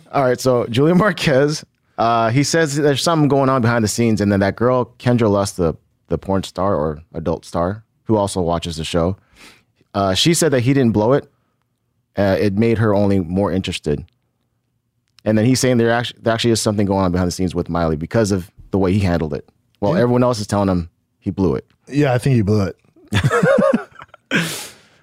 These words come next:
Speaker 2: We'll see.
Speaker 1: All right.
Speaker 2: I hope it works out. Wouldn't it be dope if, like, in four weeks he posts, like, "Meet my new girl," you know? "Came in like a wrecking ball," and it's her just, like,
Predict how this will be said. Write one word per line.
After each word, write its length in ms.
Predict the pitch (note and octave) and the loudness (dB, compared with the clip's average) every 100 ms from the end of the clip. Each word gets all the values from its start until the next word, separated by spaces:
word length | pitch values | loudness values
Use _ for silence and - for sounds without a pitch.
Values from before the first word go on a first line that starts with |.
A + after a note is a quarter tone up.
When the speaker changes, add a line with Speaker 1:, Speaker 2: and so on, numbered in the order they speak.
| _ _ _ _ _ _ | _ _ _ _ _ _
Speaker 2:
We'll 100 | C3+ | -2
see. 380 | C#3 D#3 D#3 B2+ - _ - - | 0 2 2 2 -2 _ -18 -6
Speaker 1:
All 120 | A2+ F#2+ | 0 0
right. 220 | F#2 - - | 0 -4 -6
Speaker 2:
I 140 | C3+ C#3 | -2 0
hope 200 | E3 F3+ | 0 2
it 80 | |
works 300 | E3+ C3+ B2 B2+ | 2 2 0 0
out. 240 | C3 - - - | 0 -2 -10 -6
Wouldn't 180 | D3+ F#3 | -2 2
it 20 | |
be 80 | F#3 | 2
dope 420 | A2+ C3+ E3 F3+ | 2 2 2 2
if, 180 | C#3 - | -2 0
like, 320 | C3+ B2+ - _ _ _ - | 0 0 -6 _ _ _ -6
in 140 | C3 | -4
four 400 | A#2+ - D3+ C#3+ | -4 -2 0 2
weeks 280 | C3 D3 D3 | 2 0 -2
he 60 | B2 | -4
posts, 340 | C3+ C3 B2 | 0 0 0
like, 320 | A#2 A2 - _ _ _ | -2 -2 -6 _ _ _
"Meet 140 | A#2+ D3 | -4 -2
my 140 | D3+ | 2
new 160 | E3 F3 | 4 4
girl," 600 | B2 F3+ G3+ F3+ D#3+ D3 - | 4 4 4 4 2 -2 -2
you 100 | C3 | 0
know? 320 | B2+ D#3 D3+ _ _ _ _ _ _ | 2 2 -2 _ _ _ _ _ _
"Came 180 | - C#3 | -2 2
in 60 | E3 | 2
like 180 | E3 | 2
a 40 | E3 | 4
wrecking 340 | F#3 F#3 E3+ | 2 2 2
ball," 400 | D#3 D#3 D#3 D#3 | 4 4 4 2
and 80 | B2 | 0
it's 140 | G#2+ | -4
her 180 | - B2+ | 0 0
just, 240 | A#2 A#2 - | 0 -2 -2
like, 160 | A2 | -4